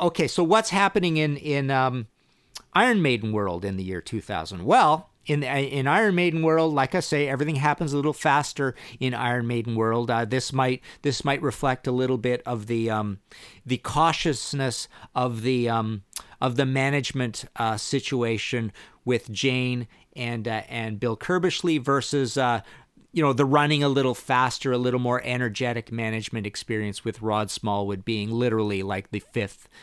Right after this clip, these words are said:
or the sixth or seventh, what is it at this point? You know, it's, it's, it's different depending on what part, what, uh, part of, uh, Maiden we're talking about here, but, but essentially Rod Smallwood is one of the boys, and things,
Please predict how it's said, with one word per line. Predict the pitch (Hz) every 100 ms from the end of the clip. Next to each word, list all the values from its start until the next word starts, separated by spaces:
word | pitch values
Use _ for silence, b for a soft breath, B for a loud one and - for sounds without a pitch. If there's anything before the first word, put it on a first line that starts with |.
| B B - 135 131
or | 107 95
the | 90 85
sixth | - 113 - 101
or |
seventh, | - 110 95 98 -
what | 107 101
is | 90
it | 85
at | 80
this | 90 -
point? | - 87 82 _ _ -
You | 90
know, | 87
it's, | 92 -
it's, | 117 101 - -
it's | 113 -
different | 113 - 95
depending | - 95 95 92
on |
what | 92 90
part, | 104 98
what, | 113 98 -
uh, | 95 92 92
part | - 196
of, | 175 131
uh, | 131 113 B B B
Maiden | 147 147 135
we're | 127
talking | - 139 120 123
about | 113
here, | 113 113
but, | 110 110 B B B B -
but | 160
essentially | 160 202 190 - 180
Rod | 160 160 160
Smallwood | - 151 151 147 143
is | 123 127 107
one | 110 127 131
of | 113
the | 107
boys, | 113 110 110 107
and | - 113 101
things, | - 117 107 95